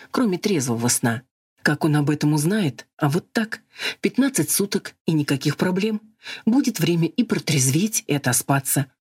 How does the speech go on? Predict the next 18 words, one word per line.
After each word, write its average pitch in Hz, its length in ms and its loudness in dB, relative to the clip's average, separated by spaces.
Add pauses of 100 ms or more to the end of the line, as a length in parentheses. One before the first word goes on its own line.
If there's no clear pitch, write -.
(300)
А - 100 0
потом 127 380 0
выйдет, 214 720 2
наверняка 269 540 4
нажрётся 175 760 0 (280)
и 175 80 2
получит 185 580 0
отличный 156 580 2
материал 139 460 2
для 131 160 2
сравнения. 135 680 2 (320)
По 170 140 0
полной 143 440 2
программе 131 500 0
получит. 135 580 0 (380)
Вот 247 280 2
и - 20 4
посмотрим. 143 680 0